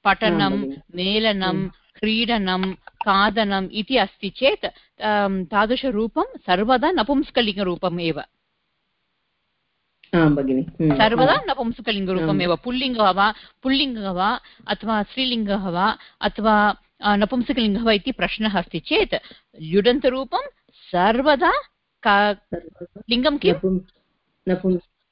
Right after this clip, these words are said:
Speaker 1: आम्,
Speaker 2: अ,
Speaker 1: नपुंसकलिङ्गम्
Speaker 2: नपुंसक-,
Speaker 1: एव भवति।
Speaker 2: नपुंसकलिङ्गरूपम्।
Speaker 1: आम्। अतः
Speaker 2: आम्, भगिनि।
Speaker 1: नपुंसकलिङ्गरूपं किं किं? जलम् इति, अ, वदामः चेत् तस्य विभक्तिः का विभक्-, अ, विभक्ति वदति वा? जलम्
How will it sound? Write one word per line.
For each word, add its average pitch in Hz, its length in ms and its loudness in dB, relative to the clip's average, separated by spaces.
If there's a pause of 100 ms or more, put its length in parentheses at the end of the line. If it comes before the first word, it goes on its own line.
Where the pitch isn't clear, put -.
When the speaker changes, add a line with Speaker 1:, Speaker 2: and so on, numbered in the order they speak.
(300)
Speaker 1:
आम्, 190 460 2
Speaker 2:
अ, - 40 -8
Speaker 1:
नपुंसकलिङ्गम् 180 800 0
Speaker 2:
नपुंसक-, 175 140 -4
Speaker 1:
एव 175 240 -2
भवति। 165 600 -2
Speaker 2:
नपुंसकलिङ्गरूपम्। 143 880 -8
Speaker 1:
आम्। 170 180 -2 (420)
अतः 208 200 -2
Speaker 2:
आम्, 254 80 -2
भगिनि। 254 180 -2
Speaker 1:
नपुंसकलिङ्गरूपं 269 1000 -2
किं 269 240 -6
किं? 277 280 -4 (220)
जलम् 247 380 0
इति, 269 260 -6
अ, 226 340 -4
वदामः 226 580 -2
चेत् 190 340 -4 (300)
तस्य 240 420 0
विभक्तिः 226 680 -4
का 233 220 0
विभक्-, 233 380 -4
अ, 202 240 0
विभक्ति 233 480 0
वदति 226 340 0
वा? 254 340 -2
जलम् 196 360 0